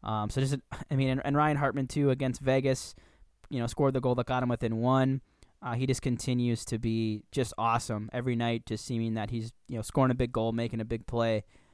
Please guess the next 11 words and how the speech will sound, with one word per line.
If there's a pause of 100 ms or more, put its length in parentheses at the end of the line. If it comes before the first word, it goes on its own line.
(340)
Um, (500)
and
I
think
we'll
talk
about,
you
know,
potentially
looking,